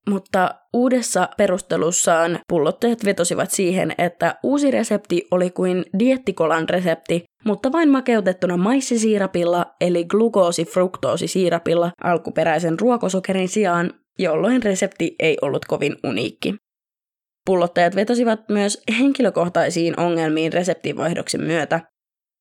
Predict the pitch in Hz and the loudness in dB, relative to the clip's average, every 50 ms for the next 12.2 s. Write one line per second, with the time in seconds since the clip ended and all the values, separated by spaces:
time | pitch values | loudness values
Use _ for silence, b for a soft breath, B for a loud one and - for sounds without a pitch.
0 | _ _ - 226 226 262 262 254 - 220 208 208 - 196 185 175 175 175 - - | _ _ -2 0 2 2 0 0 0 0 -2 0 2 2 2 2 2 0 -2 -8
1 | _ - 214 226 247 233 190 180 - - - - 226 233 233 - - 220 208 196 | _ -4 -2 2 4 4 4 2 0 -2 -2 -2 -2 -2 -2 0 0 2 2 2
2 | 185 175 175 170 - - _ _ _ - 190 214 208 - 196 175 170 170 165 160 | 2 2 0 0 -4 -8 _ _ _ -2 -2 -2 0 0 0 0 0 0 -2 -2
3 | 156 - - 170 - - - - - 247 247 262 208 175 175 180 - - 170 - | -2 -2 -2 -2 -2 -2 -4 -4 -4 -2 0 0 0 0 -2 -2 -2 -2 -2 -2
4 | - - 226 254 302 311 294 233 208 - - 170 175 170 170 160 160 156 - - | -2 2 2 4 4 4 4 2 0 0 0 0 0 2 0 0 -2 -2 -2 -2
5 | 180 180 180 - 254 262 226 180 170 160 160 165 170 175 175 165 - 165 165 - | -2 -2 0 2 4 4 4 2 0 0 -2 0 0 2 2 2 0 0 -2 -4
6 | - _ - 190 180 165 185 190 185 180 - 151 - - 156 156 165 - 226 226 | -10 _ 0 0 2 2 2 2 2 2 0 -2 -4 -4 -4 -2 0 -2 -2 0
7 | - 196 180 175 180 - _ _ _ _ 226 220 214 208 - - - 262 277 247 | 0 0 0 0 0 -4 _ _ _ _ 0 2 2 2 0 0 0 2 2 2
8 | 240 240 - 254 247 226 214 190 170 165 - - 156 143 143 151 156 - - 175 | 0 0 2 2 2 2 4 2 0 2 0 0 0 0 0 0 -2 0 0 0
9 | 165 160 - - 175 175 156 - 160 165 160 - - - 143 143 - - - - | -2 -2 -2 0 0 0 0 0 -2 -2 -4 -4 -4 -4 -2 -2 -4 -2 -2 0
10 | 170 165 160 - - 208 220 240 240 226 - 185 180 - 180 175 - - 151 - | 0 0 -2 -4 -4 -2 0 0 0 0 0 -2 -4 -4 -6 -6 -6 -8 -8 -8
11 | _ - 160 160 156 156 - 156 151 - 170 165 160 - 165 170 160 - 92 101 | _ -4 -4 -2 -2 -2 0 0 0 0 -2 -4 -2 -2 -2 -2 0 -2 -2 -2
12 | 104 196 196 | -2 -4 -6